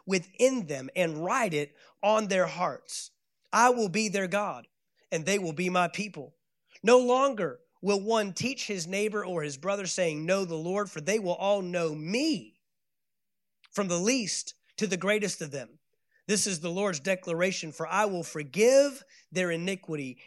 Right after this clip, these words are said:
and never again remember their sin." Go to Hebrews chapter eight.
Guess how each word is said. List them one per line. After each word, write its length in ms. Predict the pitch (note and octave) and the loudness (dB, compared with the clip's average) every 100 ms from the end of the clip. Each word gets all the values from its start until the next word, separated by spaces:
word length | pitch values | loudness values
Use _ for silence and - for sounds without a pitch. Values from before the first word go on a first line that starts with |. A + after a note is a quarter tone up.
| - | -6
and 320 | F3+ D#3+ E3 | -4 -2 -2
never 440 | F#3+ C4 C4 C#4+ C4+ | 0 -2 -2 -2 -2
again 800 | G#3+ F3+ C3+ F#3 G3+ C#3+ C#3 C3+ _ - | -4 -6 -6 -4 -2 -4 -8 -12 _ -8
remember 880 | D3+ D3+ D#3 G3 F#3+ D3 C3 B2 A#2+ _ _ _ _ | -6 -4 0 2 0 -6 -10 -12 -16 _ _ _ _
their 240 | C#3 D#3 D3+ | -4 -2 0
sin." 420 | - D#3+ A#2+ - _ _ _ _ _ _ _ _ - - _ - | -2 -4 -6 -18 _ _ _ _ _ _ _ _ -20 -20 _ -6
Go 120 | F#3+ | -2
to 60 | F3 | -2
Hebrews 400 | E3+ F#3+ D#3 D3 | -4 -6 -8 -6
chapter 320 | F3 C#3+ E3+ | -6 -6 -6
eight. 260 | E3 C3+ | -6 -8